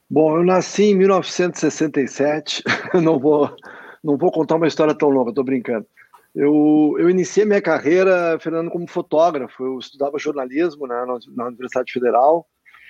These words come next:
e, e tentei ali por quatro anos viver da fotografia. Eu não tinha muitos recursos e acabei quebrando.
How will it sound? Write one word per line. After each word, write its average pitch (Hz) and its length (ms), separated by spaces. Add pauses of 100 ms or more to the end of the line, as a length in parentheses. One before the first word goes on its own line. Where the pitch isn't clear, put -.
(300)
e, 139 840 (220)
e 147 140
tentei 165 520
ali 151 180
por 143 180
quatro 156 380
anos 147 260
viver 147 240
da 147 100
fotografia. 139 680
Eu 160 80
não 151 140
tinha 147 540
muitos 139 320
recursos 131 640
e 139 80
acabei 135 340
quebrando. 147 540